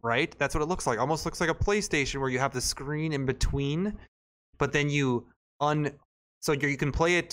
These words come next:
wherever you are. So in other words, you can move around with it. Now you're playing all your console games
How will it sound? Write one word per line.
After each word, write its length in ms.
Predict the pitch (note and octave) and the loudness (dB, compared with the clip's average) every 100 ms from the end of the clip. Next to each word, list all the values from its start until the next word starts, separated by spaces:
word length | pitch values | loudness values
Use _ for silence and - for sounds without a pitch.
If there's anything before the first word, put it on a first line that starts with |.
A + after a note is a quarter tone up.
| - | -4
wherever 420 | C3+ D3+ D#3 D3+ | 0 2 2 0
you 240 | C#3+ C#3 | 0 2
are. 480 | C3+ C3 F#2+ G#2 C3+ - _ | 4 4 2 -2 -4 -14 _
So 120 | - | -2
in 60 | C3 | 0
other 120 | C3+ | 2
words, 140 | C3 C3+ | 2 2
you 60 | |
can 100 | C3+ | 0
move 200 | C#3+ C#3+ | 2 2
around 340 | B2+ C3 C3+ C#3 | 4 4 4 0
with 160 | C3 | 0
it. 160 | C#3 A#2+ | -2 0
Now 160 | C3+ | 2
you're 140 | C#3 C3+ | 2 2
playing 340 | - F3 E3+ | 0 2 2
all 200 | D3 D3 | 4 4
your 200 | C#3+ C3 | 2 0
console 680 | - C#3+ D3 D3 D#3 C3+ B2 | 0 0 0 0 0 2 2
games 560 | C3+ C3+ B2 A#2 B2 | 0 0 0 -2 -4